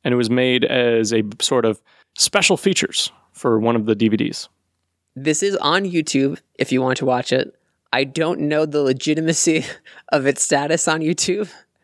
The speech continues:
Speaker 1: <laughs> If you do want a legitimate way to watch it, I'll tell you how to do that in trivia.
Speaker 2: Great, but yeah, it's a little, it's a, you know, five and a half minute long sketch. And as, uh, Fenric said, it talks about, uh, so, uh, let's get right into this.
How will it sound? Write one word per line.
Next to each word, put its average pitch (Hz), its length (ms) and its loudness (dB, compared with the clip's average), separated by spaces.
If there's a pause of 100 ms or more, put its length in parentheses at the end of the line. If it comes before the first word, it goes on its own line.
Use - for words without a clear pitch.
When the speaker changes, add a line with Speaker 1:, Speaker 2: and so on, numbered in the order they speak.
(100)
Speaker 1:
<laughs> - 560 -2 (600)
If 139 120 -2
you 156 60 0
do 240 140 -4
want 185 160 0
a - 20 0
legitimate 123 440 0
way 120 100 2
to 113 80 2
watch 113 260 0
it, 117 180 -2 (460)
I'll 143 100 2
tell 160 200 -2
you 139 80 0
how 123 80 0
to 123 80 0
do 185 100 -2
that 117 320 -2 (340)
in 113 140 0
trivia. - 420 -2 (540)
Speaker 2:
Great, - 220 0
but 135 80 -4
yeah, 139 160 0
it's 123 160 0
a 143 60 0
little, 214 300 -2
it's - 160 -4
a, 131 280 2
you 120 80 -4
know, 120 120 -6 (240)
five 151 300 0
and 165 100 2
a 165 40 -2
half 156 240 -4
minute 147 240 0
long 131 180 -2
sketch. - 600 -4 (360)
And 123 220 -4
as, 123 180 -6
uh, 117 380 -2 (180)
Fenric 127 220 -2
said, 160 160 -2
it 151 100 -4
talks - 280 -2
about, - 340 -2
uh, 123 220 -2 (500)
so, - 280 -2
uh, - 180 -14
let's 269 280 -4
get 233 140 0
right 196 80 4
into 135 140 0
this. 117 180 -2